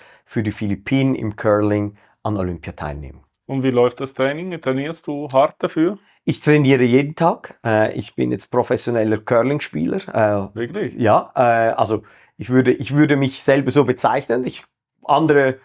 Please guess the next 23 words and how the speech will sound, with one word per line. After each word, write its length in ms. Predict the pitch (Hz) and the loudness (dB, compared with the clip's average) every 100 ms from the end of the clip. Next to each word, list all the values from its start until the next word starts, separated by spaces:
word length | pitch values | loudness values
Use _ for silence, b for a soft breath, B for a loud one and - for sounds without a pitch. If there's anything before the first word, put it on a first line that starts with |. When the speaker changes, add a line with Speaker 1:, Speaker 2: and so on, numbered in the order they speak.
| _ | _
Speaker 1:
Curling-Spieler 600 | - 151 147 131 151 139 | -2 0 0 -4 -2 0
würden 180 | 131 135 | 0 2
das 160 | 127 - | 0 0
<laughs> 20 | |
wahrscheinlich 320 | 143 147 113 | 0 0 -2
nicht 220 | 139 156 - | -6 -6 -2
tun, 180 | 190 160 | 0 2
aber 160 | 110 | 0
ich 160 | 131 - | -4 -10
bezeichne 440 | 120 131 123 151 | -4 0 0 -2
mich 120 | 147 | -6
so. 240 | - 160 - B B B B | -4 -6 -6 B B B B
Äh, 240 | - 113 110 | -4 -2 -2
Speaker 2:
Was, 80 | 113 | 0
Speaker 1:
weil 0 | |
Speaker 2:
was 140 | 113 | 0
Speaker 1:
das 100 | 123 | 0
ist 60 | 123 | 0
Speaker 2:
machst 160 | 135 | 0
Speaker 1:
mein 100 | 110 | 0
Speaker 2:
du 60 | 180 | 0
denn 120 | 196 | -2
konkret? 420 | 190 175 190 262 | -4 -4 -6 -6